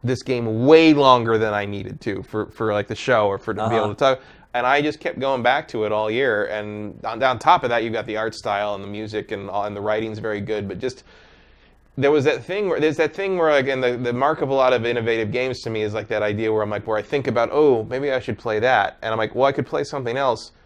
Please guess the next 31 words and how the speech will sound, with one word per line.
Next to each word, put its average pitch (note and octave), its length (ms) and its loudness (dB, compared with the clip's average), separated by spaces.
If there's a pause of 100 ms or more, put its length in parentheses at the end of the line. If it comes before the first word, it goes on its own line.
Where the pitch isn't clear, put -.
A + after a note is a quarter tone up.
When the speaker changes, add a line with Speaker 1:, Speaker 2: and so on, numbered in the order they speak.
(240)
Speaker 1:
No, C3+ 220 2
nothing D#3+ 380 2
else D3+ 240 2
is A#2 240 -2
that. B2+ 400 2
Speaker 2:
Right. A2 440 -2
Speaker 1:
Like, A#2+ 220 2
you, B2 220 0
you, C3 180 2
like, B2 180 6
if A#2+ 160 0
I C#3 120 8
want, D3+ 340 6
whatever E3 300 6
that E3+ 200 6
itch E3 280 0
is F3 220 2
that C#3 140 -2
this C#3+ 180 0
game C#3 220 -2
scratches, C3 540 -4
nothing C3 320 -2
else A#2+ 240 -2
touches B2 400 -2
it G#2 100 -4
because G#2+ 300 -4
there's G#2+ 140 -4
nothing A2 260 -6
else G2 140 -8
like G2 340 -8
it. - 160 -14